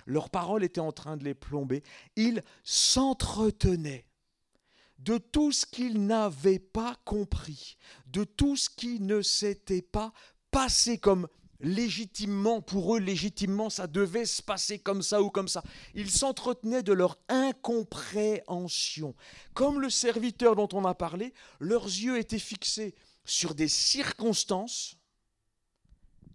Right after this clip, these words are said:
et non pas sur ce que le Seigneur révèle par son esprit dans la parole. Et il a fallu que Jésus, par la parole, par Moïse, par les écrits, leur enseigne et leur montre ce qui le concernait.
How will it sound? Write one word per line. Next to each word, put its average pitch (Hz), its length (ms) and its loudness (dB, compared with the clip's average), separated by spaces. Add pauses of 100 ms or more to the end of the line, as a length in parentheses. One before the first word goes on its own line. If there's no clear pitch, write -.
(140)
et 131 140 -2
non 156 160 -2
pas 190 220 -6
sur - 260 -8
ce - 80 -8
que - 80 -2
le 135 140 0
Seigneur 147 380 -2
révèle 123 600 -4 (500)
par - 160 -8
son 123 260 -4
esprit 120 560 -6 (440)
dans 143 340 -2
la 123 140 -6
parole. 98 560 -10
Et 151 100 -2
il 165 80 0
a 160 80 -2
fallu 180 320 -4
que 156 160 0
Jésus, 139 480 0 (500)
par 247 400 2
la 208 140 0
parole, 156 640 -2 (640)
par 202 260 -6
Moïse, 190 520 -4
par 175 220 -10
les 170 280 -2
écrits, 165 380 -6 (340)
leur 143 480 0
enseigne 202 480 2
et 160 80 2
leur 156 160 4
montre 180 320 -4
ce - 160 -4
qui 175 260 -12
le 156 220 -4 (360)
concernait. 156 840 -4